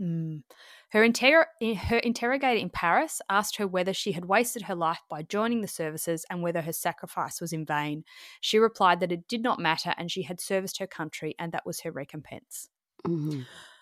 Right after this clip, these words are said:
Speaker 1: Noor was a passionate believer in Indian independence, and in her initial interview with the waf, the panel were taken aback when Noor remarked that after the war she might feel obliged to fight for India against the British. However, she remained hopeful that her service might help to build understanding between the two countries.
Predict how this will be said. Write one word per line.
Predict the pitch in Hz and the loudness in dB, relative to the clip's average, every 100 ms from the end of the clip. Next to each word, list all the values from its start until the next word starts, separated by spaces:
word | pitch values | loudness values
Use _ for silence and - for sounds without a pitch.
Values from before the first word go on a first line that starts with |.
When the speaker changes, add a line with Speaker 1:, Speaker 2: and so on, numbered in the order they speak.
| _ - | _ 2
Speaker 1:
Noor | 220 254 | 6 8
was | 285 | 6
a | 262 | 2
passionate | - 226 - 247 240 | 2 0 2 -2 0
believer | 214 190 190 240 339 | 4 4 6 4 2
in | 220 208 | 0 -2
Indian | 196 196 196 185 180 - | 2 2 2 -2 -4 -4
independence, | 180 175 - 170 170 233 277 - | -2 -2 -2 -4 0 0 -2 -2
and | 190 | -2
in | - 247 | 0 2
her | 247 | 2
initial | 269 202 - 208 | 2 2 0 -2
interview | 196 196 196 185 | -2 -4 0 2
with | 180 180 | 2 -2
the | 170 | 2
waf, | 165 277 - - - - 180 - | 4 4 2 -8 -8 -8 -8 2
the | 185 190 185 | 2 2 -4
panel | - 220 247 | -2 0 2
were | 262 | 0
taken | 247 202 190 196 | 0 0 0 0
aback | 175 160 - | 2 0 0
when | 185 | -2
Noor | 180 190 | 2 4
remarked | 240 214 135 - | 4 4 2 0
that | - 170 | -6 -2
after | 196 233 - 294 | 2 2 0 -4
the | 269 | 0
war | 233 214 | 2 2
she | 208 285 | 0 0
might | 294 359 | 2 0
feel | - 240 | 0 0
obliged | 208 180 160 170 - | 0 2 2 2 -4
to | |
fight | - 226 240 | 2 4 4
for | - | 0
India | 208 202 202 | -2 0 0
against | 240 247 453 - | 0 2 0 0
the | - | -6
British. | 143 113 - - _ - _ | -6 -4 -6 -8 _ -20 _
However, | 180 180 180 | 4 4 4
she | 180 - | 0 0
remained | 190 190 208 294 | 0 4 4 4
hopeful | 240 208 208 214 | 4 2 2 -2
that | 190 | -2
her | 165 | -4
service | 170 - 254 269 | -2 0 0 0
might | 220 185 | -2 -4
help | 196 - | -6 -10
to | - | -8
build | 170 170 | -4 -2
understanding | - 233 254 - 165 160 175 | 0 -2 -4 -6 -6 -4 -6
between | 175 - 165 131 | -8 -10 -10 -10
the | |
two | 156 - 180 | -12 -10 -6
countries. | 220 226 - - - - | -4 -4 -8 -10 -14 -16